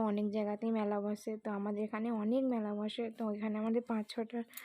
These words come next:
মতন মেলা বসেছে, তো শিল্প মেলা বসেছে, বই মেলা বসেছে, তো কোনো মেলাতেই আমাদের যাওয়া হয়নি, তো শরীরটা ভালো ছিল না সেই জন্য কোনো মেলাতেই যেতে পারছিলাম না।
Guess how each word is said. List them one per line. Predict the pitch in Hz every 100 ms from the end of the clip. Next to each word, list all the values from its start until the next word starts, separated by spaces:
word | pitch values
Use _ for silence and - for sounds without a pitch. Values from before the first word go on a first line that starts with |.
| - - -
মতন | 233 226 254
মেলা | 240 220 254
বসেছে, | 269 - 240 240 262 - - - _ -
তো | 233
শিল্প | - 254 226 247
মেলা | 240 226 226
বসেছে, | 226 - 226 233
বই | 220 226 226
মেলা | 214 208
বসেছে, | 214 220 233 214 220 214 - - - - -
তো | - 254
কোনো | 254 254 262
মেলাতেই | 233 214 214 247
আমাদের | 240 226 226 220
যাওয়া | 214 196 220
হয়নি, | 240 240 226 226
তো | 233
শরীরটা | - 214 -
ভালো | 240 233 240
ছিল | 233 254 226
না | 214 214
সেই | 226 214
জন্য | 226 240
কোনো | 226 220
মেলাতেই | 226 214 202 202 262
যেতে | 240 233 226
পারছিলাম | 220 214 - 233 208 208
না। | 226